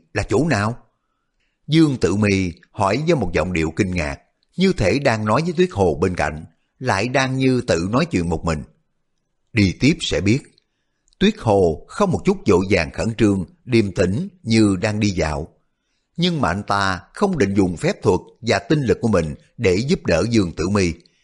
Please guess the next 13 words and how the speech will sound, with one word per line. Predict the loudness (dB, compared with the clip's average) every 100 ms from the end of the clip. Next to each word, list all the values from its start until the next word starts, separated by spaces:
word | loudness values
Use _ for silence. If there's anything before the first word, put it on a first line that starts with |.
| _ _ -6
Anh | -4 -2 -2
ta | -2 -2
chỉ | 0
làm | 0 0 0
nhiệm | -2 0
vụ | 0 2 0 -4 -2
hộ | 0 2 0
tống | -2 0
cô | 0
mà | 0 0
thôi. | 0 -2 -4 _ _ _ _ _ _ _ _
Nghe | 0 0
được | 2 0